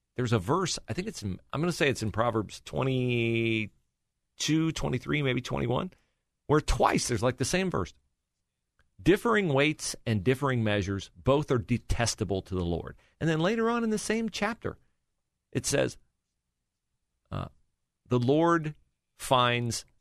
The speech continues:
differing weights and differing measures detestable." It's the same point. It's just the back end is forwarded to the front, the front end is forwarded to the back. And I've always thought that, well, that's kinda curious. Like, what does that verse mean?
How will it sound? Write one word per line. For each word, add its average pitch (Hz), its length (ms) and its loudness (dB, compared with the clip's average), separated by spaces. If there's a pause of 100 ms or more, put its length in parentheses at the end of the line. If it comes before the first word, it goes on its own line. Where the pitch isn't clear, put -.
(1000)
differing 151 360 2
weights 117 280 0
and 98 120 -2
differing 104 340 -2
measures 87 340 -4
detestable." - 580 -10 (1200)
It's - 120 -8
the 135 60 0
same 180 260 2
point. 143 260 4
It's 113 100 -2
just 123 220 -2
the 104 300 2 (500)
back 131 280 4
end 127 320 0
is 104 180 0
forwarded 110 420 2
to 92 60 -14
the - 80 -18
front, 113 280 -2
the 87 60 -18
front 110 200 0
end 98 160 -2
is 92 80 -6
forwarded 92 400 -4
to - 80 -20
the 95 80 -4
back. - 240 -2 (500)
And 196 100 2
I've 220 80 2
always 247 200 2
thought 269 180 2
that, 240 200 -8
well, - 220 -4 (140)
that's - 280 -12 (120)
kinda 95 160 -2
curious. - 520 -8
Like, - 140 -14
what 143 120 2
does 135 100 2
that 107 260 0
verse 110 260 -2
mean? 123 200 -8